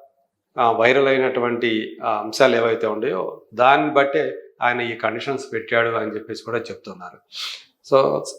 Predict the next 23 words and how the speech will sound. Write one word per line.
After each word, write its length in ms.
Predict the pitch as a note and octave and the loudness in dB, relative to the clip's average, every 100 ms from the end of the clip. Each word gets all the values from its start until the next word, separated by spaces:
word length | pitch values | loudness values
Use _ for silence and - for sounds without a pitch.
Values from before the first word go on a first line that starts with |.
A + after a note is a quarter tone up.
| - | -2
సందీప్ 640 | - D3+ E3 F#3 - - - _ _ _ - A#2+ | 2 2 4 2 2 -10 -20 _ _ _ -18 -4
no 180 | B2 C3+ | 2 6
doubt 380 | C#3+ D3 - C3 | 6 6 0 0
తను 160 | A#2+ | 4
ఒక 340 | A2+ A2+ G#2+ - | 2 2 -2 2
జీనియస్ 520 | C3 C#3 C#3 C3+ - - - _ _ _ - | 4 8 6 6 -2 -10 -20 _ _ _ -6
అని 500 | B2 A#2+ G#2+ - - _ A#2+ | -2 -2 -2 -6 -18 _ -4
మనం 480 | A2 G#2+ G2 - - | 0 2 0 -8 4
చూస్తూ 260 | D3 D3 D#3 | 4 6 4
ఉన్నాము. 380 | B2 A2+ A2+ A#2 | 4 0 0 -2
అతని 220 | A2+ G#2+ | -4 -8
మాట 400 | G#2 A2 A2+ - | -2 0 0 -4
తీరు 200 | A2+ A2 | -6 -6
కానివ్వండి, 520 | G#2+ G#2 G#2 G2+ G#2+ _ _ _ _ | -6 -6 -10 -12 -16 _ _ _ _
దేనికైనా 460 | G#2+ A#2+ B2 B2+ B2 | 0 4 4 6 4
సరే, 400 | - A#2 A#2+ A#2+ - - _ _ _ _ _ _ _ _ _ - - - | 4 4 2 -2 -12 -20 _ _ _ _ _ _ _ _ _ -20 -20 -4
ఏ 200 | C3 C#3 | 6 6
ప్రశ్నకైనా 840 | D3+ A#2+ B2 - C3+ C3 B2 A2 G#2+ _ _ _ | 6 2 -2 -4 -8 -6 -4 -6 -10 _ _ _
ఆయన 340 | A#2 G#2 G2 - | 0 0 -2 -6
సమాధానం 600 | - G#2+ A#2+ A#2 A#2+ A2 | -12 0 4 4 2 -6
చెప్పే 300 | G#2 G#2 - | -8 -14 -14
తీరు 320 | F#2+ - A2+ | -14 -10 -10
కానీ 280 | G#2+ F#2+ _ | -12 -20 _